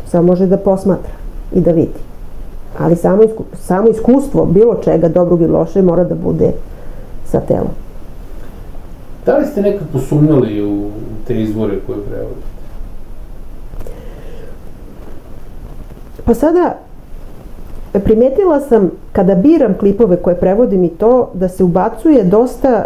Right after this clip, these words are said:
Speaker 1: nekih drugih tema u klip o nečemu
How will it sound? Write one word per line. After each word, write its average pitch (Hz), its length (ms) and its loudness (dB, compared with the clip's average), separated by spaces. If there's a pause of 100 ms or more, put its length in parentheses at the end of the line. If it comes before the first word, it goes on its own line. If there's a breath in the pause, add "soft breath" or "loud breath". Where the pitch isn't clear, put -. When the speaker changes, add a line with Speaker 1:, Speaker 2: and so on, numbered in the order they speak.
(120)
Speaker 1:
nekih 220 360 4
drugih 196 340 4
tema 160 360 2 (1040)
u 214 100 6
klip 214 340 2 (180)
o 196 100 4
nečemu 214 580 4